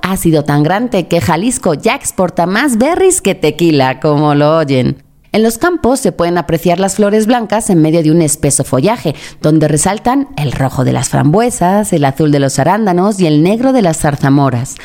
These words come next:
todo al mismo tiempo. Un fenómeno que solo sucede en esta tierra, donde estas plantas dan fruto durante diez meses al año, y esto se considera mucho,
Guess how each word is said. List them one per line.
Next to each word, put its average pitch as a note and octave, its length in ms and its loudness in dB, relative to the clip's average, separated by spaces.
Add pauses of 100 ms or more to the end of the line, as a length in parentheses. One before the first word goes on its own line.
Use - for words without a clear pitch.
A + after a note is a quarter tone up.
(240)
todo C4 480 -2
al C#3+ 160 2
mismo C#3+ 300 2
tiempo. B2+ 400 -4 (240)
Un G3+ 160 0
fenómeno G#3 440 0
que F#3+ 120 -2
solo F3 220 2
sucede F3 360 0
en D3+ 80 2
esta F3+ 200 -2
tierra, G3 460 0
donde D3+ 300 2
estas F3 260 -2
plantas G#3 440 0
dan F3+ 180 -2
fruto G#3 320 0
durante D3+ 400 2
diez G#3 320 0
meses G3+ 400 2
al C#3+ 120 2
año, - 280 0 (140)
y E3+ 100 2
esto A3 300 -2
se - 120 -4
considera C#3 440 0
mucho, F#3 340 0